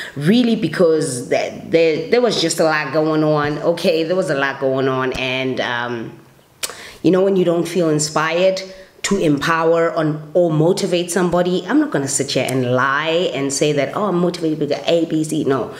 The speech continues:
no. But I felt like it is very, very important to get this video out, um,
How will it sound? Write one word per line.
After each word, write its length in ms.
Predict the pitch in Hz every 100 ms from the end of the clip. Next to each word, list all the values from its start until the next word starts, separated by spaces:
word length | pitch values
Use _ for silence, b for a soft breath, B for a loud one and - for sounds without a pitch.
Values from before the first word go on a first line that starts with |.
| B B -
no. 400 | 147 127 - - - B B - 147
But 480 | 220 214 214 - - 143
I 140 | 151
felt 480 | - 185 170 175 -
like 360 | 156 151 147
it 80 | 151
is 140 | 156 131
very, 360 | 131 165 170
very 280 | 160 151 127
important 480 | 143 139 139 151 143
to 80 | -
get 360 | 143 143 147
this 360 | 156 208 - 135
video 320 | 135 139 139 123
out, 320 | 127 127 - - 135
um, 580 | 139 131 135 117 B